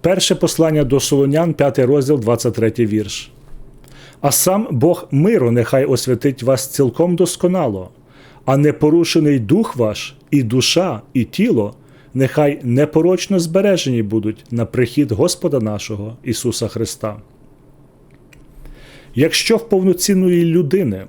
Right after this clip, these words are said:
хто складається з духа, душі та тіла, забрати одну складову, духа від Бога,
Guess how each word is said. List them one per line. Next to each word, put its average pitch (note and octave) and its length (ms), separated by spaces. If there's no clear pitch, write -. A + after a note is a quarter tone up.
хто D#3 300
складається C#3 920
з G2 180
духа, G2+ 480
душі B2 640
та C#3 140
тіла, C3 500
забрати C3 640
одну B2+ 360
складову, A#2 680
духа A2+ 380
від G#2+ 180
Бога, A#2+ 480